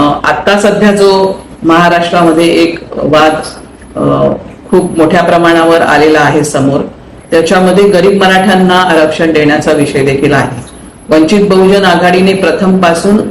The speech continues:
गरीब मराठा, अ, ना आरक्षण देण्याच्या भूमिकेला पाठिंबा दिलेला आहे आणि, अ, तो देत असताना असं म्हटलेलं आहे की, अ, हा,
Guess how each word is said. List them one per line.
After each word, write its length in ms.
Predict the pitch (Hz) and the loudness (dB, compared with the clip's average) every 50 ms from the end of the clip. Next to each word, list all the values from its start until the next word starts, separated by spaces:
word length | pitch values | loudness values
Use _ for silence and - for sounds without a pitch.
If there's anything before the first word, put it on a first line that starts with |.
| - - | -6 -2
गरीब 300 | 175 160 175 180 175 170 | 0 0 0 0 0 0
मराठा, 680 | 170 165 160 165 165 - - 170 170 175 175 175 - - - - - - - - - - | 0 0 0 0 -2 -2 -2 0 0 2 0 0 -4 -8 -12 -18 -20 -20 -20 -20 -10 -4
अ, 40 | 147 147 151 151 151 151 151 | -2 0 0 0 0 0 0
ना 460 | 151 151 160 170 180 180 175 - - - - - - - | 2 2 2 2 2 0 -2 -4 -8 -12 -16 -20 -6 -2
आरक्षण 500 | 147 151 151 160 160 - - 180 180 185 | 0 2 2 0 0 0 -2 0 0 2
देण्याच्या 500 | 175 170 165 156 156 160 156 - - 180 | 2 2 2 2 2 2 0 0 0 0
भूमिकेला 640 | 170 165 160 156 156 151 - 165 165 165 175 180 175 | 0 0 0 0 0 0 0 0 0 2 0 0 0
पाठिंबा 460 | - - - - 196 190 190 185 185 | -2 -4 -2 0 0 2 2 2 2
दिलेला 380 | 180 180 175 156 156 156 151 139 | 0 0 0 2 2 2 2 2
आहे 300 | 135 123 123 131 147 170 170 - - - - - - - - - - - | 0 0 -2 -2 -4 -4 -6 -8 -12 -18 -20 -20 -20 -20 -20 -14 -6 -2
आणि, 640 | 147 151 156 170 180 190 190 190 196 202 196 - - - - - - - - - - | 0 0 2 2 2 2 2 4 2 2 0 -2 -6 -12 -18 -20 -20 -20 -20 -8 -4
अ, 40 | 156 160 160 160 156 - - - - - - - - | 0 0 2 4 2 2 0 -2 -6 -12 -10 -4 0
तो 180 | 208 208 226 220 | 2 2 2 4
देत 200 | 220 226 220 226 | 4 4 4 2
असताना 380 | 185 180 - - 180 180 214 | 0 0 0 0 0 2 2
असं 320 | 220 - 165 - - 226 214 | 0 0 -2 0 0 2 2
म्हटलेलं 460 | 202 185 185 190 202 208 226 220 202 | 2 2 0 0 0 0 2 2 2
आहे 320 | 175 151 - 131 139 170 - - - - - - - - - - - | 0 0 -2 -4 -6 -6 -8 -10 -16 -20 -20 -20 -20 -20 -20 -20 -10
की, 480 | - 190 190 196 202 202 202 208 208 202 - - - - - - - - - - - - - | -6 -2 0 2 2 4 4 4 2 2 2 0 -2 -8 -16 -20 -20 -20 -20 -20 -20 -12 -6
अ, 60 | 151 151 151 151 - - 151 147 147 - - - - - - - - - | -4 0 0 2 2 2 0 0 -2 -4 -6 -8 -12 -20 -20 -20 -16 -12
हा, 560 | - - 180 185 196 202 202 196 202 202 | -4 -2 0 2 2 2 0 -2 -4 -6